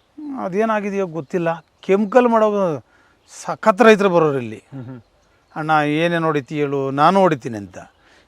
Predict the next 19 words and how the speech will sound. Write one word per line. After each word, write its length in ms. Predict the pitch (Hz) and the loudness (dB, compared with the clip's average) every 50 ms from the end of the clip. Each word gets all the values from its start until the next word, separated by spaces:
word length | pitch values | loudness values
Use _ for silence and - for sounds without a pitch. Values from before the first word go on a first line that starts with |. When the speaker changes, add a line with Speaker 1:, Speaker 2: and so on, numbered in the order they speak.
| _ | _
Speaker 1:
"ಹೊಡಿಬೇಡ್ರಿ 480 | - 151 156 185 233 247 269 254 240 247 | -4 0 2 4 4 6 8 8 8 6
ಅಂದ್ರೆ 180 | 233 226 214 185 | 4 4 2 2
ನೀನು 160 | 175 175 151 | 0 -2 -4
ಸವಾಸ 340 | - - 139 160 180 170 185 | -2 -2 0 0 2 2 2
ಬೇಡಪ್ಪ" 300 | 190 160 156 151 - - | 0 2 0 0 -2 -4
ಅಂತ 100 | - - | -4 0
ಓಡ್ತಾವ್ರಿ. 640 | 185 156 151 - - 120 107 95 - _ _ - 131 | 0 0 0 0 -2 -6 -6 -6 -8 _ _ -18 -16
Speaker 2:
ಹ್ಮ್, 140 | 131 123 117 | -14 -14 -14
ಹ್ಮ್, 140 | 127 120 117 | -14 -14 -12
ಹ್ಮ್. 120 | 123 120 | -6 -2
Speaker 1:
ಇದು 220 | 330 320 339 285 208 | 0 2 2 4 6
ದುರಂತ. 340 | 220 180 151 117 98 - - - _ _ _ _ _ - 113 | 6 6 6 4 0 -10 -16 -20 _ _ _ _ _ -18 -18
Speaker 2:
ಓಕೆ. 180 | 107 - - - | -18 -18 -18 -20
Speaker 1:
ಆ, 1000 | - _ _ _ _ _ _ _ _ _ _ _ - - 262 233 214 214 208 202 | -20 _ _ _ _ _ _ _ _ _ _ _ -18 -12 -10 -6 -6 -4 -4 -4
ತಾಳಪ್ಪ, 360 | 175 - 214 214 226 220 214 | -2 0 2 2 2 2 2
ಅವ್ರು 160 | 226 208 175 170 | 0 0 0 0
ಏನು 220 | 175 202 226 240 | 0 2 2 2
ಆಗ್ತಾರೆ 280 | 220 202 185 202 202 185 | 0 0 -2 -4 -6 -6
ಬೆಳಿತಾವ್ರಲ್ಲ, 680 | 143 120 120 123 165 208 190 - 220 208 202 196 196 | -6 -8 -4 0 0 0 0 0 0 0 0 0 0